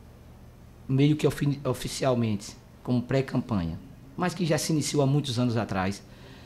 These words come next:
ao longo desses trabalhos que todos nós vamos fazer, nosso grupo, você, Anabel e todos no-, todo o nosso grupo. Vamos juntos, colocando Deus na frente, com força, fé e coragem. A todos vocês, muito obrigado, fiquem com Deus.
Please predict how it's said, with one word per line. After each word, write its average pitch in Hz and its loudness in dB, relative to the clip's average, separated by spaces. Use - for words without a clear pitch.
ao 123 2
longo 120 6
desses 117 0
trabalhos 113 -2
que - -8
todos 120 0
nós 110 4
vamos 110 0
fazer, 98 0
nosso 110 0
grupo, 107 -4
você, 107 -4
Anabel 107 -2
e 123 -2
todos 120 0
no-, 117 0
todo 131 0
o 117 2
nosso 113 0
grupo. - -6
Vamos 165 10
juntos, 180 8
colocando 131 6
Deus 117 4
na 107 4
frente, 117 0
com 123 0
força, 139 4
fé 123 2
e 113 -2
coragem. 87 0
A 73 -8
todos 180 8
vocês, 160 8
muito 170 6
obrigado, 131 8
fiquem 139 -2
com 135 0
Deus. 101 0